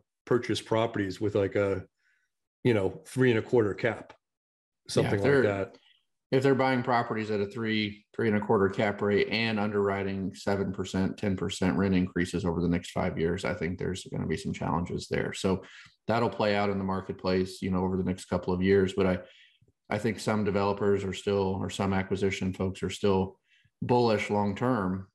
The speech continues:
Speaker 2: um, but there may be some short to medium-term headwinds if those rent, uh, accelerations don't actually come to fruition.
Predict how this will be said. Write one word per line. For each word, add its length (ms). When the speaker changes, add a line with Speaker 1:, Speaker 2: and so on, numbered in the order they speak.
Speaker 2:
um, 320
but 100
there 140
may 160
be 160
some 180
short 460
to 80
medium-term 540
headwinds 520
if 140
those 240
rent, 340
uh, 240
accelerations 720
don't 200
actually 360
come 220
to 80
fruition. 580